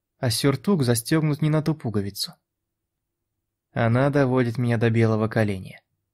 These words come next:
Даже самая ее безответность и кротость раздражают меня. Так бы и запустил в нее чернильницей. Пусть хоть какое-то выражение мелькнет в ее рыбьих глазах, и что-нибудь вроде жалобного писка сорвется с бледных губ.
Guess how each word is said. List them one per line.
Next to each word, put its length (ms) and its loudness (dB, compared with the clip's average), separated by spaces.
Даже 320 4
самая 480 4
ее 140 4
безответность 760 2
и 120 -2
кротость 640 0
раздражают 840 4
меня. 340 -10
Так 220 2
бы 120 4
и 40 4
запустил 600 2
в 40 0
нее 120 2
чернильницей. 800 0
Пусть 240 2
хоть 160 -2
какое-то 460 2
выражение 520 4
мелькнет 380 2
в 40 -2
ее 160 2
рыбьих 280 2
глазах, 440 2
и 60 -2
что-нибудь 420 0
вроде 220 0
жалобного 520 2
писка 400 0
сорвется 460 2
с 60 0
бледных 400 2
губ. 240 -8